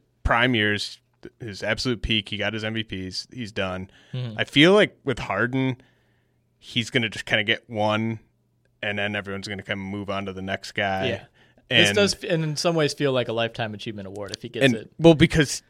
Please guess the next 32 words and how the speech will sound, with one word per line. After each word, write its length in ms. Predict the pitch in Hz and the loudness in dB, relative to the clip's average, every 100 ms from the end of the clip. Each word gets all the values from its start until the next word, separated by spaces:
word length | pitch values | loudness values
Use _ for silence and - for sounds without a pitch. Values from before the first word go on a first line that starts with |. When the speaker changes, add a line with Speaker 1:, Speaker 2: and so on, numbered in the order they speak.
| _ 147 | _ -2
Speaker 1:
you 140 | 147 | 2
could 140 | 156 135 | 4 6
make 160 | 139 | 6
a 80 | 123 | 4
ca-, 240 | - 135 123 | 0 0 0
you 100 | 156 | 2
could 100 | 151 | 4
have 60 | 131 | 8
made 160 | 127 | 6
a 60 | 117 _ - - - | 4 _ -20 -12 -2
pretty 160 | 139 | 2
good 180 | 117 120 | 4 2
case 220 | - 120 | 2 0
for 120 | - 107 | 0 -2
Harden 460 | 113 110 104 101 - | 2 2 0 -6 -4
any 160 | 117 | 0
of 80 | 104 | 0
the 80 | 101 | -2
last 480 | 101 101 95 - - | -2 -4 0 2 2
Speaker 2:
Yeah. 60 | - | 0
Speaker 1:
two 160 | 160 | 0
years. 360 | 113 85 87 - | 2 -2 -6 -4
Speaker 2:
I 60 | |
mean, 60 | 147 | -2
Speaker 1:
Or 40 | |
Speaker 2:
he's 80 | 135 | 2
already 220 | 135 165 | 4 4
finished 320 | 131 139 120 - | 2 -4 -6 -4
second 340 | 123 123 107 | -6 -6 -12
twice, 340 | - - - 123 | -8 -6 -4 -2
Speaker 1:
Right. 180 | 95 | -2
Speaker 2:
right? 160 | - 135 | -2 -12